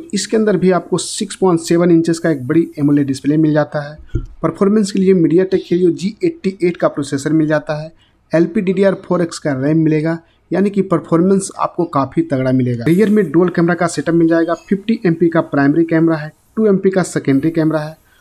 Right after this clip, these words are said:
और इस साइड के कैमरे से फुल एचडी में वीडियो को रिकॉर्डिंग कर सकते हैं। सिक्सटीन एमपी का फ्रंट फेसिंग कैमरा मिल जाता है और इस साइड के कैमरे से भी आप फुल एचडी में वीडियो को रिकॉर्डिंग कर सकते हैं। फ़ाइव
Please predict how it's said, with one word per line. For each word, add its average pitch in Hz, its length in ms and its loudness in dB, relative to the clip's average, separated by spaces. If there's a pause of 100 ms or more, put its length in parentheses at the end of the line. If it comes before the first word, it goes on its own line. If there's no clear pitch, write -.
(140)
और 135 260 -2
इस 226 160 -2
साइड 196 140 2
के 190 100 2
कैमरे 160 360 2
से 165 220 -6 (160)
फुल 226 220 -2
एचडी 180 180 2
में 175 100 4
वीडियो 147 180 2
को 151 120 2
रिकॉर्डिंग 147 400 2
कर 120 80 -10
सकते - 340 -12
हैं। 123 300 -6
सिक्सटीन 220 540 -2
एमपी 190 300 2
का 185 120 2
फ्रंट 165 220 -2
फेसिंग 151 260 -2
कैमरा 151 240 2
मिल 165 140 4
जाता 160 300 -2
है 156 160 -14 (100)
और 143 260 -4
इस 220 120 -6
साइड 190 120 -2
के 185 80 0
कैमरे 165 300 0
से 151 200 -2
भी 139 140 -2
आप 160 220 -2
फुल 208 240 0
एचडी 165 180 2
में 160 100 4
वीडियो 151 220 2
को 156 100 0
रिकॉर्डिंग 156 400 2
कर 131 120 -8
सकते 123 340 -12
हैं। 123 160 -2 (200)
फ़ाइव 170 160 -2